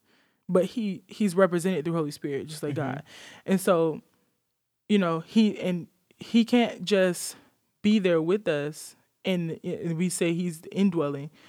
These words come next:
Speaker 1: but he's not operating in our lives, because it's similar to, um, it's, you can, you can kinda take the example of in the beginning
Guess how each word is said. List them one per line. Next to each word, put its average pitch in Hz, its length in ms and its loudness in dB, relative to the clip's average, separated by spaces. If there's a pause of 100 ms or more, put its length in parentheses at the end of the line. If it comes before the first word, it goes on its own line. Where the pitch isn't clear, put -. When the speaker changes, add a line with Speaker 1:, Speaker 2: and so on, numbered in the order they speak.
(760)
Speaker 1:
but 185 160 6
he's 185 160 6
not 180 200 2
operating 202 400 0
in 196 100 0
our 175 140 2
lives, 180 560 -4 (580)
because 190 340 4
it's 185 240 2
similar 196 480 2
to, 170 580 0
um, 156 480 -4 (1900)
it's, 208 220 6
you 214 180 4
can, 185 300 -2 (120)
you 208 120 2
can 202 160 0
kinda 185 200 0
take 180 180 0
the 175 100 4
example 180 400 0
of 165 280 0
in 180 140 -4
the 165 80 -4
beginning 170 540 -4